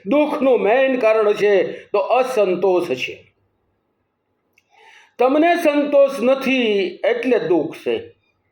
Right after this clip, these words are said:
તમને જે આપ્યું છે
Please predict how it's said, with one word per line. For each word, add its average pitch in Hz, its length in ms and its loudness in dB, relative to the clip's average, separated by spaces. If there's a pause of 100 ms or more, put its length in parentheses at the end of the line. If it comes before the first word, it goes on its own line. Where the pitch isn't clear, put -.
(1120)
તમને 294 420 2
જે 311 140 2
આપ્યું 262 500 2
છે 233 340 4